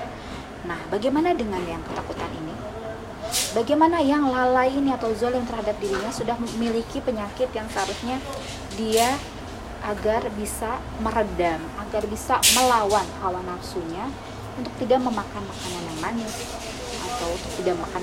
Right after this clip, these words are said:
makanan yang berlemak, tapi dia tetap melakukannya? Apakah yang menyebabkan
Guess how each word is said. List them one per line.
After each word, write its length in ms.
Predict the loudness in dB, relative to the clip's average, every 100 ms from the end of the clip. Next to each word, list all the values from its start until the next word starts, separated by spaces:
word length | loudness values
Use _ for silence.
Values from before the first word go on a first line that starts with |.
| -4
makanan 180 | -4 -4
yang 80 | -4
berlemak, 360 | -2 -2 -2 -2
tapi 180 | 0 4
dia 80 | 4
tetap 240 | 4 2 -2
melakukannya? 580 | -2 -2 -2 -4 -4 -6 -6 -8 -8 -10 -6 0
Apakah 320 | 2 4 2
yang 160 | 2
menyebabkan 560 | 0 -2 2 0 0 -4